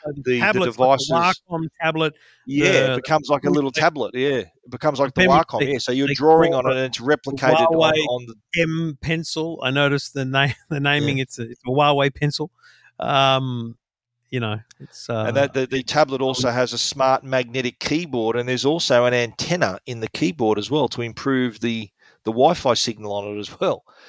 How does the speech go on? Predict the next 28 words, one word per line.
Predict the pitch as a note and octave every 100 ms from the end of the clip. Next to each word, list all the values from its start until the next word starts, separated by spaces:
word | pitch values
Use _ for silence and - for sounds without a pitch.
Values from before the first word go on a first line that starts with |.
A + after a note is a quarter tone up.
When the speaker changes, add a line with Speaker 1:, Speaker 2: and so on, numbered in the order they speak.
| - -
Speaker 2:
They've | C3+
also | A3+ B3
got | B3+
a | F#3
couple | F#3 D#3
other | D3+ F3+
laptops | D3+ C3+ C#3+ B2
they | - B2+
announced | B2 B2 -
too, | E3 C3
the | A#2+
MateBook | B2+ C#3+ C3 C#3+ - C3
D | C3+ C#3
sixteen | C3+ C#3+ B2 - C3+ B2 B2 F3+ _ - -
and | B2
the | B2
MateBook | B2+ C#3 C3+ C#3 -
sixteen | - D3 - - B2 A#2 A2+
S. | A#2 D#3+ - - _ - -
So | - D3 C#3 C3
one | C#3 F#3
of | E3+
these | D3 D3 C#3+ C3
is | A#2+
kinda | - C3 B2
like | A#2+ A#2+ A#2
your | A2+ G#2
workhorse | A#2+ C#3 - - D#3+ - -